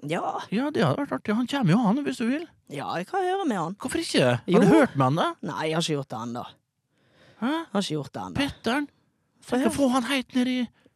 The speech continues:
Speaker 1: Ja, f-, f-, få han ned i godstolen, så skal vi
Speaker 2: Ned i
Speaker 1: drikke
Speaker 2: godstolen?
Speaker 1: ka-, drikke Sol og Super.
Speaker 2: Sol og Super.
Speaker 1: Kaffe og kose oss.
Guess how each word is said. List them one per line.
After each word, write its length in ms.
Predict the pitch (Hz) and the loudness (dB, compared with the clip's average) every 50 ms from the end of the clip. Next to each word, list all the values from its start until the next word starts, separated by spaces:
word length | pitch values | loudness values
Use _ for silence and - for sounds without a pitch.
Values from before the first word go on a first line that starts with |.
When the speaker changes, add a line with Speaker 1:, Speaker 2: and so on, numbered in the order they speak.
| _ _ - 170 | _ _ -4 -2
Speaker 1:
Ja, 360 | 165 170 190 208 226 214 233 | 0 0 2 2 2 2 0
f-, 240 | 220 220 233 240 247 - | -2 -4 -8 -8 -10 -12
f-, 180 | - 285 285 269 262 | -12 -10 -10 -10 -8
få 180 | - - 320 | -8 -8 -8
han 100 | 330 302 302 | -8 -8 -8
ned 100 | 320 277 | -6 -4
i 40 | 214 | -2
godstolen, 600 | 214 240 269 294 - - - 311 269 208 180 208 | 0 0 0 -2 -4 -4 -4 -4 -4 -2 -2 -2
så 80 | 208 | -2
skal 120 | 220 247 294 | -2 0 0
vi 100 | 311 339 | 2 2
Speaker 2:
Ned 80 | 330 | 2
i 40 | 285 202 180 | 4 4 2
Speaker 1:
drikke 200 | - 180 240 262 | 2 2 -2 -2
Speaker 2:
godstolen? 500 | 277 294 - - 285 269 254 285 359 339 | -2 -2 -2 0 2 4 4 4 2 -2
Speaker 1:
ka-, 160 | - - 269 247 | -10 -12 -8 -8
drikke 200 | 285 - - 330 | -8 -6 -4 -2
Sol 260 | - - 359 349 359 | -2 0 0 -2 -2
og 100 | 330 262 | -2 -2
Super. 320 | - - 311 339 - - - | -2 0 0 -2 -2 -2 -2
Speaker 2:
Sol 300 | - 294 320 339 330 320 | 0 0 2 2 2 0
og 60 | 311 | 0
Super. 320 | - - 339 339 330 311 - | 0 2 2 4 4 4 4
Speaker 1:
Kaffe 300 | 302 320 339 339 381 370 359 - | 2 2 2 2 0 -2 -2 -4
og 80 | 320 | -6
kose 500 | - - 311 415 427 415 - - - 415 | -4 -6 -6 -4 -4 -6 -4 -4 -4 -4
oss. 160 | 392 359 - | -4 -4 -4